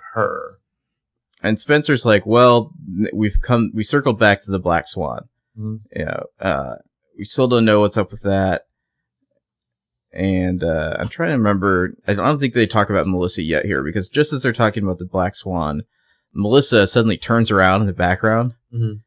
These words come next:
Speaker 2: And, like, uh, it, it was cleverly shot. Like, you didn't realize that was Melissa and Veronica in the background <laughs> there.
Speaker 1: Yeah,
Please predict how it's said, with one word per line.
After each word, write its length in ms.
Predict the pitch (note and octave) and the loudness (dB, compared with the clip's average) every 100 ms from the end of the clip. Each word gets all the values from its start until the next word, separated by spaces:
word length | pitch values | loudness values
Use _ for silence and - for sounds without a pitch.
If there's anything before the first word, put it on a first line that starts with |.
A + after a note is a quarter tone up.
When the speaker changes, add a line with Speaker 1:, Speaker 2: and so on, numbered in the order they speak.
| - | -10
Speaker 2:
And, 140 | - | -4
like, 220 | F#2 F2 - | 0 -2 0
uh, 140 | F#2+ - | 0 2
it, 360 | A2 - A2+ - | 2 0 0 2
it 120 | C3 | 2
was 240 | C3 A#2+ - - | 2 0 -12 -6
cleverly 440 | - G3+ A3 D#3 | 2 4 4 4
shot. 360 | G#2 C3 B2+ G2 | 2 4 6 6
Like, 180 | F#2 G2+ | 2 0
you 80 | |
didn't 160 | A2 A#2+ | 0 0
realize 380 | F2+ G#2+ G2 F2+ | 2 2 2 0
that 80 | - | -4
was 140 | F#2 | -4
Melissa 320 | G2 F#2 F2+ | -2 -2 -2
and 100 | G#2+ | -2
Veronica 440 | F2+ F2 F#2 F#2+ E2 | -2 -2 -2 -2 -2
in 80 | C2 | -2
the 80 | |
background 560 | E2+ F2 F#2 - - F#2+ | -4 -2 -2 -2 -4 -2
<laughs> 20 | |
there. 260 | - A2 C3 - | -2 -4 -4 0
Speaker 1:
Yeah, 260 | C#3+ A#2 | 2 2